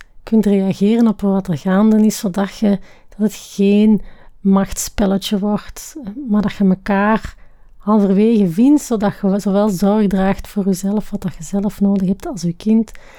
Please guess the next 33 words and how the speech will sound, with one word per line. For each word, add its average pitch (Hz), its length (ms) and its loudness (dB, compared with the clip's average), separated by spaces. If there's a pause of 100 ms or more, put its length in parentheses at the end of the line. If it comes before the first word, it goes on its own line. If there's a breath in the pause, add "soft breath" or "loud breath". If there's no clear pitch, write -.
(220 loud breath)
dan 190 160 2
ben 180 180 2
je 180 80 2
van 175 140 2
harte 165 380 -4
welkom 185 540 2 (400 loud breath)
voor 175 260 0
een 175 140 4
gesprek - 680 -4 (760)
bij 170 160 0
mij 165 160 2
thuis, 240 420 0
het - 140 -20
is 160 100 -16
te 170 120 -4
zeggen 170 400 -4
in 220 180 4
mijn 170 180 0
busje, 226 400 -2 (640 soft breath)
of - 200 -10
we 156 80 -6
gaan 135 180 -4
wandelen. 202 540 2 (300)
En, 196 160 -20 (180)
en 180 400 0
dan 160 400 0 (420)
deel 196 280 0
ik 185 160 -2
graag 220 600 -2 (600)
wat 202 140 -2
van 180 200 2
mijn 185 300 4
kennis, 226 600 -2